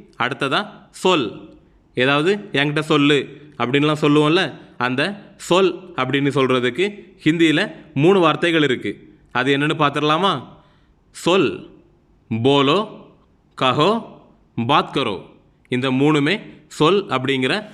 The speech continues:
ஒரே தமிழ் வார்த்தைக்குள்ள வித்தியாசமான ஹிந்தி மீனிங். So, சொல் அப்படின்னு நமக்கு யார்கிட்டயா சொல்லணும்னா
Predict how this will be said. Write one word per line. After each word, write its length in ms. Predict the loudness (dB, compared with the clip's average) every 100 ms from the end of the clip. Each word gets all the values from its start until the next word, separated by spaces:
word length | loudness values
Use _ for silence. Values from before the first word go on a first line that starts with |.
| -12 -2
ஒரே 300 | 0 0 0
தமிழ் 280 | 0 2
வார்த்தைக்குள்ள 640 | 2 0 0 -2 0 -2 -4 -12 -8
வித்தியாசமான 840 | -4 0 0 0 -2 0 0 -2 -8 -20
ஹிந்தி 320 | -4 -2 2 2
மீனிங். 600 | 2 0 0 -4 -10 -20 _ _ _
So, 460 | -4 -4 -4 -8 -20 _
சொல் 340 | -2 2 2
அப்படின்னு 340 | 0 0 0 0
நமக்கு 300 | -2 -2 -2
யார்கிட்டயா 360 | -2 -4 -4
சொல்லணும்னா 540 | -2 -2 0 0 -2